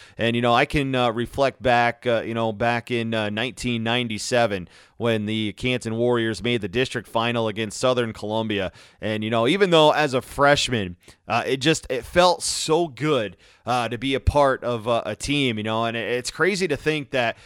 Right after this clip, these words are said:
your freshman season can be your favorite season. But I mean, uh, the group of guys that you played with that year, uh, you know, all the bumps, all the bruises, all the running, it just all made it worth it, you know, to see how far the success story went that year.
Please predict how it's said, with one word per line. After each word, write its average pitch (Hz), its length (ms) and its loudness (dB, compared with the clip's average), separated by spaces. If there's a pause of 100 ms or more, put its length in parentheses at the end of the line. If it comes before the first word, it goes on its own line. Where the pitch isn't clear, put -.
(100)
your 120 160 -4
freshman 156 500 -2
season 123 600 -6
can 123 180 -8
be 131 120 -4
your 127 200 -4
favorite 143 460 -2
season. 104 540 -6 (260)
But 139 100 0
I 147 80 0
mean, 143 280 -2
uh, 131 300 -6
the 139 120 -4
group 175 260 0
of 165 120 -2
guys 139 380 4
that 127 120 -2
you 123 120 -6
played 135 360 0
with 127 180 -2
that 120 240 0
year, 117 380 -2 (240)
uh, 107 240 -2
you 120 100 -4
know, 123 180 -2
all 139 200 2
the 143 100 -2
bumps, 139 500 0
all 156 200 0
the 139 100 -2
bruises, 135 580 -4
all 156 200 0
the 143 140 -2
running, 127 500 0 (200)
it 147 100 -4
just 202 220 -4
all 165 280 4
made 151 240 2
it 117 100 2
worth 123 380 0
it, 117 200 -6
you 113 100 -6
know, 113 140 -2
to 110 80 -4
see 135 280 -4
how 123 240 2
far 123 360 4
the 110 80 -6
success 120 460 -4
story 127 320 2
went 117 280 -2
that 117 220 4
year. 117 320 0